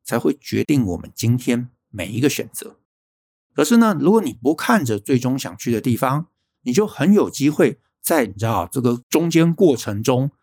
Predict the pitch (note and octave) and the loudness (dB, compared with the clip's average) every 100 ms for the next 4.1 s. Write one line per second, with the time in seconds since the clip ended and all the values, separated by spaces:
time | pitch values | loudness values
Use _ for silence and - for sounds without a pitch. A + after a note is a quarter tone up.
0 | _ - A#2 G#2 B2+ D3+ D3+ - E3+ E3+ | _ -2 -2 2 2 4 2 0 2 4
1 | F#3 C3 C3 C3+ D3 C3+ - _ _ _ | 4 2 2 4 2 2 -4 _ _ _
2 | _ - F#3 F#3 E3 D3+ A2 A#2 - E3 | _ 0 2 2 0 0 -4 -2 2 2
3 | B2 - E2+ B2+ E3 - F2 - D#3 F3 | 2 -4 -4 -2 -2 -2 -8 -2 0 0